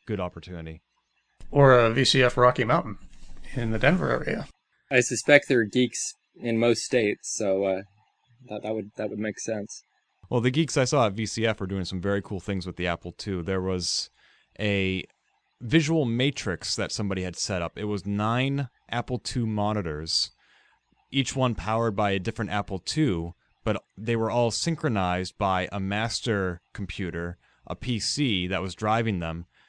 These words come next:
Speaker 1: and basically running all nine displays synchronized so that they were putting out these massive images that you otherwise wouldn't be able to see on a single monitor. It reminded me a little bit of Michael Mann's Notanet,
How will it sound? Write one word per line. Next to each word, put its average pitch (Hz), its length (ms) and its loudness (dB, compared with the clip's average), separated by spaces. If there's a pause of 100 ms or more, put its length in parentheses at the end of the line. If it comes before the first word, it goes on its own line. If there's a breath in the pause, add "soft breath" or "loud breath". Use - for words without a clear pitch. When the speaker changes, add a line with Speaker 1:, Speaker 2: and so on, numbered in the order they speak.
(240)
Speaker 1:
and 104 240 -4
basically 120 460 0
running 120 460 0 (100)
all 131 260 2
nine 120 540 -2
displays 110 460 -2
synchronized 90 840 -2 (240)
so - 260 -4
that 95 440 -2
they 107 80 -2
were 98 320 -2 (200)
putting 113 240 -2
out 98 300 -2 (100)
these 95 280 -10
massive 107 480 -2
images 95 760 -2 (140)
that 98 260 -2
you 107 140 -4
otherwise 101 360 -2
wouldn't 98 140 -4
be 92 80 -4
able 87 140 -4
to - 60 -8
see 131 140 -4
on 90 140 -2
a 82 60 -8
single 95 260 -4
monitor. 90 400 -2
It 107 80 -4
reminded 123 480 0
me 135 160 0
a 107 80 0
little 113 220 0
bit 113 200 0
of 92 380 -2 (300 soft breath)
Michael 110 280 -2
Mann's 104 520 0
Notanet, 101 640 0